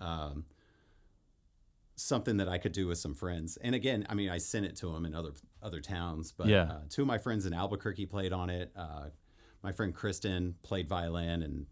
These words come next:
Speaker 1: Clark
Speaker 2: Yeah.
Speaker 1: played, uh, harmonica, and they're both from the High Desert Playboys. Um, Ernie played bass, and, um, anyway, so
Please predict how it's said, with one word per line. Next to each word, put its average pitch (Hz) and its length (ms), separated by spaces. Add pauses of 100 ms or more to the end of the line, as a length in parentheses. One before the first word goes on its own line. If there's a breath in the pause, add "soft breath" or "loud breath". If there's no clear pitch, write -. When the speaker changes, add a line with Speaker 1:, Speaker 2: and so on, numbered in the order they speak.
(140)
Speaker 1:
Clark 90 420 (600)
Speaker 2:
Yeah. 95 140
Speaker 1:
played, 85 380
uh, 76 380
harmonica, 90 520
and 80 80
they're 80 100
both 82 260
from 78 200
the 73 120
High 82 120
Desert 78 300
Playboys. 76 480 (720 soft breath)
Um, 76 520 (160)
Ernie 98 240
played 92 240
bass, 82 520
and, 73 240 (560)
um, 73 420 (180)
anyway, 101 340
so 92 440